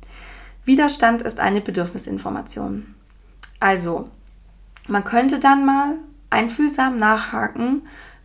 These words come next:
was es denn bräuchte für ihn, um seine Gewo-, Gewohnheiten zu ändern oder wovor er Angst hat,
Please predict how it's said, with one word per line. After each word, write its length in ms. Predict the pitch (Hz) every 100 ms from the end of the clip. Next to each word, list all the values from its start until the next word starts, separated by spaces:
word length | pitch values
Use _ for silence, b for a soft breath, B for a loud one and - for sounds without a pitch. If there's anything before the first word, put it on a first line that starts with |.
| -
was 220 | 226 233
es 160 | 254 -
denn 180 | 254
bräuchte 640 | - - 208 220 220 - 190
für 160 | -
ihn, 420 | 160 180 175 175 175 B B B
um 140 | 208 202
seine 200 | 196 196
Gewo-, 360 | 180 190 196 -
Gewohnheiten 560 | 185 202 208 208 -
zu 140 | - -
ändern 680 | 247 262 254 254 247 240 240
oder 300 | - 185 175
wovor 300 | 175 - 196
er 100 | -
Angst 480 | - 254 254 - -
hat, 400 | 226 226 226